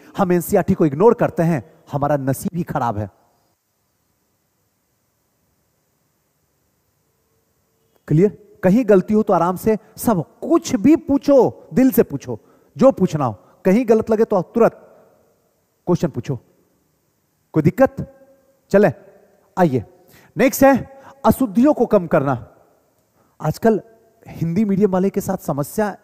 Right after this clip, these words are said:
एक ये भी आ जाता है, अशुद्धि, शुद्ध जल्दी लिखने की कोशिश नहीं करते।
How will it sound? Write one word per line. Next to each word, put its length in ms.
एक 200
ये 160
भी 160
आ 60
जाता 260
है, 60
अशुद्धि, 440
शुद्ध 300
जल्दी 240
लिखने 280
की 100
कोशिश 280
नहीं 100
करते। 260